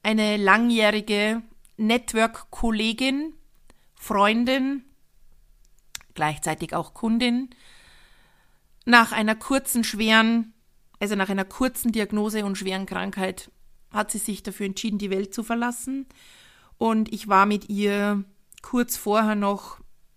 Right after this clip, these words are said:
ein längeres Wochenende in Ungarn mit vielen anderen Networkerinnen. Es war so ein Event, was ich nach einer dreimonatigen, nach einem dreimonatigen Workshop quasi,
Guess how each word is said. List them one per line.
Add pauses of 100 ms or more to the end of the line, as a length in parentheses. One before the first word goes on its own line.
(180)
ein
längeres
Wochenende
in
Ungarn
mit
vielen
anderen
Networkerinnen. (540)
Es
war
so
ein
Event,
was
ich
nach
einer
dreimonatigen, (1000)
nach
einem
dreimonatigen
Workshop
quasi,